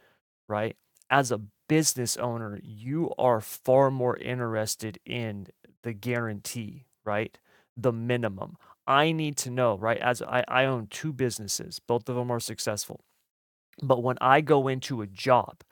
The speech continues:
all right, whether it's me putting on an event myself on, you know, on my online business or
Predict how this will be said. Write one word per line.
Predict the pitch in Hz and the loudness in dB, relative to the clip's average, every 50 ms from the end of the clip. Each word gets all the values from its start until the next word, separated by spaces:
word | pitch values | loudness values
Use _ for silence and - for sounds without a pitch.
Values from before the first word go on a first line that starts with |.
| _ - - - - _ _ - | _ -20 -20 -20 -20 _ _ -6
all | - 110 | -2 0
right, | 110 113 123 - _ _ _ _ _ | 0 0 0 -2 _ _ _ _ _
whether | - 127 131 127 131 127 117 | 4 4 6 6 6 4 2
it's | 117 110 - - - | 2 0 -2 -4 -4
me | 127 127 131 135 135 | -4 -4 -4 -4 -4
putting | - - 135 127 127 123 | -2 0 0 0 2 2
on | 123 123 120 117 | 2 2 2 2
an | 117 113 | 0 -2
event | 117 113 110 123 123 113 - | -2 -2 0 0 0 0 0
myself | 110 117 113 - - 123 120 127 120 - - | -4 -6 -4 -2 2 4 4 4 4 2 0
on, | 120 117 117 110 104 - _ - | -2 -2 -2 -2 -6 -12 _ -12
you | 127 120 | -8 -6
know, | 113 113 | -4 -4
on | 110 110 | -4 -2
my | 107 107 107 | -2 -2 0
online | 110 117 123 123 123 127 127 127 127 | 2 2 0 2 2 2 2 2 2
business | 120 131 127 117 139 135 - - | 0 0 0 -2 -4 -6 -6 -4
or | - 131 131 127 120 113 104 | -2 0 2 2 2 0 -2